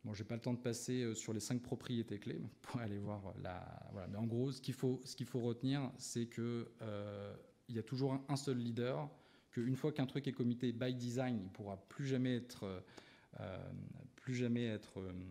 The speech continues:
être supprimé, pour être sûr que, euh, un nouveau leader est forcément, euh, à jour sur toutes les entrées, et, euh,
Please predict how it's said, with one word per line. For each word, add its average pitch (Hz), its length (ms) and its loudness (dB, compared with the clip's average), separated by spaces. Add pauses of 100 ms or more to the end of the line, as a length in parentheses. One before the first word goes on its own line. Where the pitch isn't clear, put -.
(240)
être 113 140 -8
supprimé, 131 540 0 (600)
pour 120 160 2
être 120 80 0
sûr 139 280 0
que, 120 360 2 (400)
euh, 117 320 -2
un 127 100 4
nouveau 135 280 6
leader 135 420 2 (480)
est 113 80 -2
forcément, 123 720 2
euh, 98 180 0
à 127 120 2
jour 127 240 0
sur - 160 -4
toutes - 180 -10
les 113 140 2
entrées, 127 340 -2 (600)
et, 127 280 4
euh, 110 220 2